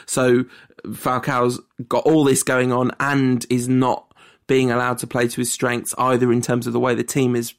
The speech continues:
providing for him or the way he's being coached. So I don't know. I am not convinced that Falcao's physically shot. I'm just not convinced about that. I think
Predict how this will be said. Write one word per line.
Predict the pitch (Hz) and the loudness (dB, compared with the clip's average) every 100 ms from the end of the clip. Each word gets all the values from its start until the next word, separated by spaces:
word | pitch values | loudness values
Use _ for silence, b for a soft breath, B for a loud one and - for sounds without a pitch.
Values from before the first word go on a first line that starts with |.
| _ | _
providing | - 127 131 127 | -6 -2 0 0
for | 120 120 113 | -2 -2 -2
him | 120 - | -2 -2
or | 127 120 | 0 2
the | 123 | 2
way | 127 | 0
he's | 123 - | -2 -4
being | 123 120 | -6 -4
coached. | 143 131 85 - - | -4 -2 -4 -8 -16
So | - 131 104 104 - B B B B | -8 -4 -2 -4 -8 B B B B
I | - | -8
don't | 120 123 | -4 -2
know. | 127 120 110 - - | 0 2 0 -2 -4
I | 135 160 | -2 0
am | 156 156 147 | 2 4 4
not | 143 131 - | 2 0 -2
convinced | 139 127 131 - - | 0 2 0 0 -4
that | 127 | -4
Falcao's | 127 123 123 127 123 | -2 -2 -2 -4 -4
physically | - 131 - 135 | -4 -6 -6 -6
shot. | 127 175 165 | -4 -2 -2
I'm | 120 | -2
just | 127 - | -4 0
not | 135 131 - | 2 2 -2
convinced | 123 127 147 - | -4 -2 -2 -4
about | 131 110 - | -6 -6 -6
that. | 87 | -4
I | 113 | -4
think | - 131 - | -2 -4 -4